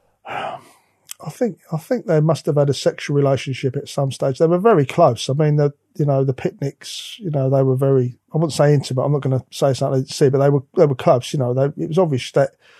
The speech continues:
I think they probably had a sexual relationship at some stage during the period of time they'd known each other.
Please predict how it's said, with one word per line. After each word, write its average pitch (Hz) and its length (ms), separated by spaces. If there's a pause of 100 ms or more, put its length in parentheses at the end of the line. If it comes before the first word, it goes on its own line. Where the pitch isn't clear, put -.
(500)
I 160 120
think 147 240
they 143 100
probably 143 280
had 131 120
a 127 40
sexual 139 380
relationship 131 480
at 123 100
some 127 220
stage - 540 (260)
during 135 260
the 127 80
period 131 340
of 123 100
time 123 240
they'd 127 180
known 131 220
each 123 220
other. 120 280